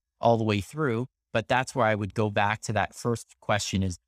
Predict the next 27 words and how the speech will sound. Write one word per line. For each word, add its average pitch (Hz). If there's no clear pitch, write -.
do 101
you 101
have 87
the 135
time 123
and 127
do 120
you 120
have 120
the 101
capabilities 98
to 90
do 95
that? 80
And 143
if 160
you, -
and 165
if 170
you 190
don't, 160
then 147
the 127
other 185
thing 104
is, 107
you, 127